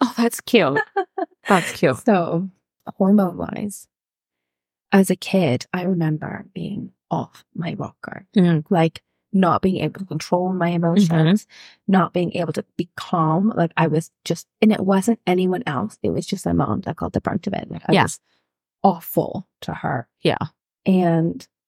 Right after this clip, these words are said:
Speaker 1: I mean, I say, "Yeah," like, so casually because I think that's
Speaker 2: That's
Speaker 1: pretty
Speaker 2: normal.
Speaker 1: normal. Like, with moms get the brunt of everything 'cause we feel so comfortable and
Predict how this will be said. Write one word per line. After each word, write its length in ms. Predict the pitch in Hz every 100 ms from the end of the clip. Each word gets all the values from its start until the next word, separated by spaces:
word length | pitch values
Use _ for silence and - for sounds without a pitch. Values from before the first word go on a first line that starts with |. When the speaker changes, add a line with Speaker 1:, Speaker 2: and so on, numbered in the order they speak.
| _ _ _ -
Speaker 1:
I 80 | 196
mean, 100 | 180
I 80 |
say, 200 | 175 185
"Yeah," 260 | 180 156 147
like, 220 | 143 143
so 200 | - 139
casually 400 | - 139 156 151
because 240 | 127 - 165
I 80 | 160
think 220 | 185 165
that's 480 | - - - - - _ _
Speaker 2:
That's 80 | 185
Speaker 1:
pretty 320 | 170 135 - -
Speaker 2:
normal. 460 | 147 135 131 135 196 214
Speaker 1:
normal. 100 | 220
Like, 280 | - - -
with 220 | - 170 170
moms 340 | 160 143 156
get 200 | 151 -
the 60 | 147
brunt 280 | 139 139 -
of 80 | 156
everything 420 | 208 214 - 131
'cause 160 | 143
we 100 | 120
feel 240 | 143 - 139
so 160 | -
comfortable 560 | - 151 - - 143 71
and 320 | - - 185